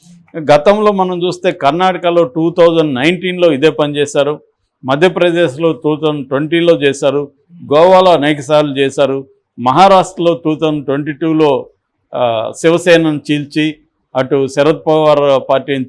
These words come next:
చీల్చి, ఆ, ఇప్పుడు అక్కడ కోయిలేషన్ని చేశారు. ఇప్పుడు కొత్తగా హిమాచల్ ప్రదేశ్లో ఆపరేషన్ లోటస్ స్టార్ట్ అయింది.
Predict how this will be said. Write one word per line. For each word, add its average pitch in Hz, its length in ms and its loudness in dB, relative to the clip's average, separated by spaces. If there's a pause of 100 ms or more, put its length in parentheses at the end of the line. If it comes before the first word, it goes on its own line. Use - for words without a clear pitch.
(100)
చీల్చి, 139 460 -6 (460)
ఆ, 123 240 -4
ఇప్పుడు 131 300 -4
అక్కడ 135 200 -4
కోయిలేషన్ని 135 880 -2 (340)
చేశారు. 131 420 -2 (360)
ఇప్పుడు 143 280 0
కొత్తగా 185 420 2
హిమాచల్ 185 600 0
ప్రదేశ్లో 151 760 -4 (140)
ఆపరేషన్ 147 600 -2
లోటస్ 156 300 2
స్టార్ట్ 143 440 -4
అయింది. 143 320 -2